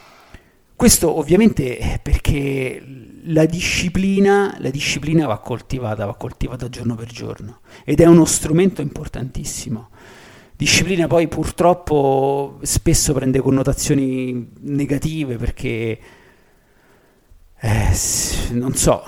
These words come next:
non so da, da che cosa, però parlare di disciplina molte persone sono spaventate, sono, ehm, eh, si oppongono con forza quasi fosse un, un difetto più che una dote, ma è questo, la,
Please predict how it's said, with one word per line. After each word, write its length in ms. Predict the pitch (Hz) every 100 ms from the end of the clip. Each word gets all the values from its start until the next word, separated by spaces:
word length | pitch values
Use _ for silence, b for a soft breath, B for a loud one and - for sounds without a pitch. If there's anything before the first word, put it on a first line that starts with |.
| 120
non 200 | 123 127
so 280 | 143 - -
da, 260 | 131 127
da 160 | 120 131
che 180 | 135 -
cosa, 320 | 151 135 139
però 180 | 139 120
parlare 520 | - 127 139 143 139
di 60 | 127
disciplina 840 | 131 - 147 131 151 139 127 120
molte 320 | 131 127 143
persone 500 | 135 - 156 131 123
sono 240 | 123 131
spaventate, 1000 | 135 - 143 131 131 - 160 135 113 117
sono, 380 | 117 123 120 117 B B B -
ehm, 920 | 104 107 104 101 107 107 110 110 107 - B B B B B _ -
eh, 200 | - -
si 160 | - 170
oppongono 680 | - - 196 208 170 160 151
con 180 | 143
forza 500 | 131 - 180 - -
quasi 260 | 127 143 147
fosse 400 | - 151 - 151
un, 240 | 139 139 139
un 240 | 151 135
difetto 520 | 135 - 175 - -
più 200 | 120 127 -
che 140 | 143
una 220 | 123 123
dote, 360 | 120 110 101 113
ma 140 | -
è 240 | - 147 -
questo, 380 | - 156 - 123
la, 200 | 123